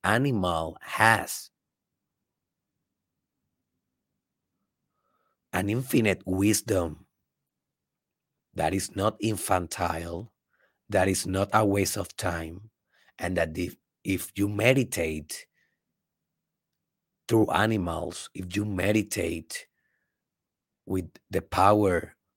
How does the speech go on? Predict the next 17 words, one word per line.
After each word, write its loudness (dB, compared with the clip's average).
of -14
animal 2
totems, -4
you -2
will 0
be -2
m-, -8
<laughs> -10
very 4
advanced -2
in -12
your -8
spirituality. -6
This 4
is 2
a 4
very 4